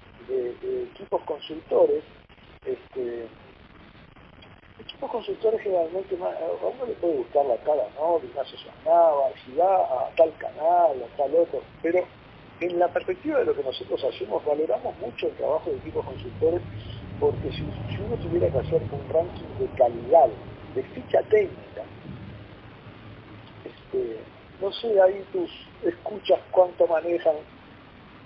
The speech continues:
sobre, o, o en general, ¿eh? Eh, bajo el periodista que tenga, se puede estar, están leyendo, ¿no? Vamos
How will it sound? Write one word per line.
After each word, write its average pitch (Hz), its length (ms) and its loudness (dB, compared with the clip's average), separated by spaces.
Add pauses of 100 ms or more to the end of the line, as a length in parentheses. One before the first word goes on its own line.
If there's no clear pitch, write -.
(260)
sobre, 143 540 -2
o, 123 100 -14
o 120 180 -12
en - 280 -16
general, 135 580 4
¿eh? 117 220 -4 (380)
Eh, 120 140 -6 (1000)
bajo 131 260 -2
el - 60 -6
periodista 113 540 -4
que - 100 -10
tenga, 139 260 0
se - 100 -12
puede - 240 -4
estar, 127 240 -4
están 110 380 -4
leyendo, 139 360 -2 (160)
¿no? 131 160 -10
Vamos 135 200 -4